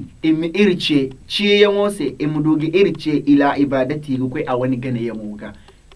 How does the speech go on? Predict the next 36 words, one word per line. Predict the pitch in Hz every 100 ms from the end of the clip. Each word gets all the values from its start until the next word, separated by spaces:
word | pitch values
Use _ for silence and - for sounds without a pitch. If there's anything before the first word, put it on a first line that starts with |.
| - - - - - _ - - -
Irkwe | 190 202 208 180
ni | 170
diye | 156 170 175
sambano | 175 170 151 151 160 160 -
im | 147 139
irce | 170 185 170 - 156
ga | 147
kwai | 156 165
a | 135
wani | 135 147
gane | 135 147 127
ya | 123
moga. | 120 120 120 113 - - - -
Wa | 156
nafiye | 175 226 208 190
shirki, | 180 - 196 180 - 180 175 - - - -
da | 160
shirki | 202 214 214
wasu | 220 190 156 147
yan | 160 165
an | 175 180
hugu | 170 147 156
funa | 143
irkwe | 139 139 131
ga, | 120 117 120 -
wani | 120 147 143
ma | 131 131
ga | 127 127
sai | 127
dina | 123 143
irkwe | 131 127 127
subhanahu | 123 117
wa | 113
ta'ala | 117 113
diye | 107 107
samba. | 107 104 -